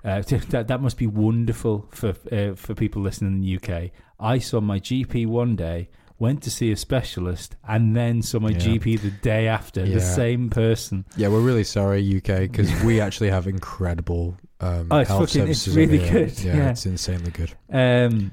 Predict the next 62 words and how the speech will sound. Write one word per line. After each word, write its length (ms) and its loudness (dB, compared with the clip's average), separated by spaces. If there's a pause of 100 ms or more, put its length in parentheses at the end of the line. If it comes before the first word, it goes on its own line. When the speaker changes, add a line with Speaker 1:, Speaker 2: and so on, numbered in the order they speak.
(120)
Speaker 2:
Mental 260 2
health 180 2
services 440 0
still 260 0
aren't 160 -2
great, 320 -2
but 160 -4
they're 140 0
still 380 -2 (120)
a 140 -14
fuck 400 -8
ton 180 -2
better 180 -2
than 140 -2
yours. 360 -4
Speaker 1:
Yeah. 160 0
Speaker 2:
Sorry 200 2
about 220 -4
that. 400 -8
Speaker 1:
So 520 2
I, 280 0
I 180 0
went, 300 0 (160)
well, 360 4 (220)
<laughs> 240 -20
I'm 140 0
not 240 0
sure. 360 2 (100)
<laughs> 120 -4 (500)
The, 280 2 (240)
because 260 2
I 60 6
went, 200 2
I 120 0
went, 240 4
uh, 260 4
went 160 2
back 160 0
to 100 -8
my 60 0
G 180 0
P 280 0
and 100 -2
she 100 -6
Speaker 2:
Well, 120 4
Speaker 1:
said, 80 -4
Speaker 2:
the 40 -4
people 240 2
are 160 2
Speaker 1:
she 40 -10
said, 100 -2
Speaker 2:
available 300 2
at 60 -6
least. 360 -8
Speaker 1:
she 60 -14
said, 160 -2
"Well, 120 -4
how 200 -4
was 160 -4
yesterday?" 600 -4
I 80 -20
said, 180 -12